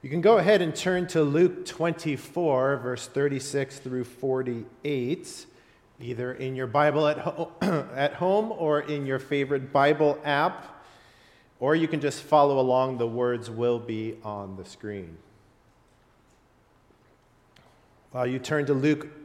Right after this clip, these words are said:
<clears throat> twenty-four, verse thirty-six through forty-eight, I'm gonna pray for us. Father, Son, Holy Spirit, open up our hearts, open up our eyes, open up our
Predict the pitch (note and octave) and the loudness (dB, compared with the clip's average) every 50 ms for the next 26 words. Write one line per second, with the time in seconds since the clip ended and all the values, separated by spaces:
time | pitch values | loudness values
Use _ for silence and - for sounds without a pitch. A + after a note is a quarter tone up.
0 | - - A#2+ B2 A#2+ A2+ - - - C#3+ C#3 C3 C3 C3+ C#3 C3+ C3+ C3 B2+ B2+ | -20 -18 -14 -12 -12 -12 -14 -8 -6 -2 -2 -2 -4 -2 -2 2 4 4 2 2
1 | - - - - - - - - - _ - _ _ _ _ _ - A#2 A2 - | -2 -12 -18 -20 -20 -20 -20 -20 -20 _ -20 _ _ _ _ _ -8 -8 -8 -8
2 | - - A2+ A2 A2 G#2+ A2 - A2+ G#2+ - - - A2 G2+ - A#2 A2+ G#2+ G#2 | -4 -4 -4 -4 -4 -6 -6 -4 -6 -6 -6 -8 -12 -12 -12 -6 -6 -6 -4 -4
3 | G#2+ G2+ G2+ G2+ G2+ G2 - - - _ _ _ _ _ _ _ _ _ _ _ | -4 -6 -6 -6 -6 -8 -12 -20 -20 _ _ _ _ _ _ _ _ _ _ _
4 | _ _ _ _ _ - - _ _ _ _ _ - G2+ G#2 G#2+ G#2+ - - - | _ _ _ _ _ -20 -20 _ _ _ _ _ -18 -14 -12 -12 -12 -12 -14 -8
5 | - C3 B2 A#2 A#2 A2+ A2+ - G#2 G2 F#2+ - G2 F#2+ F2+ F2 - - - - | -2 2 2 2 2 2 -2 -4 -8 -8 -6 -6 -6 -6 -6 -8 -10 -18 -18 -18
6 | - - - - _ _ _ _ _ _ _ _ _ _ _ _ _ _ _ _ | -18 -20 -20 -20 _ _ _ _ _ _ _ _ _ _ _ _ _ _ _ _
7 | _ _ _ _ _ _ _ _ _ _ _ _ _ _ _ _ _ _ _ _ | _ _ _ _ _ _ _ _ _ _ _ _ _ _ _ _ _ _ _ _
8 | _ _ _ _ _ _ _ _ _ _ _ _ _ _ _ _ _ _ _ _ | _ _ _ _ _ _ _ _ _ _ _ _ _ _ _ _ _ _ _ _
9 | _ - - _ _ - _ _ _ _ _ _ _ _ _ _ _ _ _ _ | _ -20 -20 _ _ -20 _ _ _ _ _ _ _ _ _ _ _ _ _ _
10 | _ _ - B2+ C3 C3 C#3 C3+ C3+ - D3+ C3+ C3+ C#3+ C#3 C#3 C3+ C3 C#3 - | _ _ 2 4 4 4 4 2 0 0 -2 -2 0 0 0 0 0 -2 -4 -4
11 | - C3+ C3 B2 B2 B2 - C#3 D3+ D3+ E3+ E3 D#3+ D#3 D#3 D#3 C#3+ C3+ B2+ A#2+ | -2 0 2 2 2 0 0 -2 -2 0 0 0 0 0 4 4 4 4 4 2
12 | - - D#3+ D#3+ D#3+ D#3+ D#3 - - - D3+ C#3+ D3 C#3 C3+ C3 C3 B2+ A#2+ A2+ | 2 4 4 4 4 4 0 -6 -8 -6 -6 -4 -4 -4 -6 -4 -4 -4 -4 -4
13 | - A#2+ A#2 A#2 A#2 A#2 A#2 A#2 A#2 A2 A2 B2 A2+ A2+ A#2+ A2+ G#2+ - A2+ G#2 | -4 -2 -2 -2 -2 -2 -2 -4 -4 -6 -6 -8 -8 -8 -8 -10 -10 -8 -8 -8
14 | G2+ F#2 F#2+ | -8 -10 -14